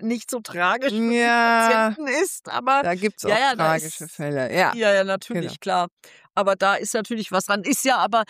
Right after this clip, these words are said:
Speaker 1: also ich find, da gibt's ja auch so den, den Unterschied. Äh, bei Witzen find ich's oft, äh, tatsächlich auch schwierig, weil man ja gerne irgendjemandem damit auf die Füße tritt, ja.
Speaker 2: Mhm.
Speaker 1: Und, ähm, auch nicht jeder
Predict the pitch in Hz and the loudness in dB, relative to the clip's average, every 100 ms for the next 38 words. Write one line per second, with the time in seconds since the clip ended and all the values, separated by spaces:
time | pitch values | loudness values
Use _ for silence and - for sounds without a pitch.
0 | - - _ - 202 233 - 247 220 208 | -8 -16 _ -6 -4 -6 -4 0 0 0
1 | 240 - 233 196 - 214 220 202 208 190 | -6 -2 0 0 -2 -6 -6 -4 -6 -6
2 | 208 226 233 220 220 220 - - 139 180 | -4 -2 0 0 -4 -6 -6 -6 -6 -2
3 | 196 190 196 247 - 240 - 240 214 208 | 0 0 -2 -4 -4 -4 -2 -2 -2 -4
4 | - - 202 - - - - - 190 170 | -6 -2 -2 -2 -18 -20 -8 0 2 0
5 | - - 208 190 202 196 208 - - 190 | -6 -4 -2 -2 -2 -4 -6 -6 -2 -2
6 | - - 185 196 208 202 175 170 180 180 | -2 -8 -4 -2 -2 -2 0 0 2 2
7 | 180 165 165 - - - _ _ _ _ | 2 2 0 -8 -20 -20 _ _ _ _
8 | 196 185 226 226 214 208 202 185 196 185 | 0 2 0 0 2 2 0 0 0 2
9 | 180 180 175 175 180 175 - - - 160 | 0 0 2 2 2 -2 -2 -10 -10 -8
10 | 208 202 - 139 - 135 - 135 156 175 | -4 -4 -4 -8 -4 -6 -4 -2 0 0
11 | 208 214 175 175 - - 143 170 175 - | 0 0 0 -4 -6 -2 0 0 0 0
12 | 190 214 214 - 185 208 208 196 196 | 2 2 0 0 0 0 2 4 2